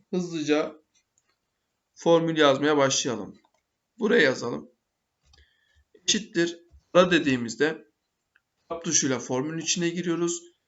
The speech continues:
ve bizde burada aranan değeri istiyor.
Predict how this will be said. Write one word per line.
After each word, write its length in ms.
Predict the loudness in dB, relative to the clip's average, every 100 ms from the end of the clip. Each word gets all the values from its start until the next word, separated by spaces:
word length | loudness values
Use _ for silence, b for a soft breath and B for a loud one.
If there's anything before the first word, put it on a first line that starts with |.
| _ _ -10
ve 200 | -4 -2
bizde 460 | -2 0 0 0 -6 -20 _ _ _ -18
burada 600 | -6 2 4 4 0 -12 _ _ _ _ _ _ _ _ _ _ _ _ 2
aranan 520 | 6 6 6 4 6
değeri 280 | 6 8 6
istiyor. 520 | 2 -4 -12 -12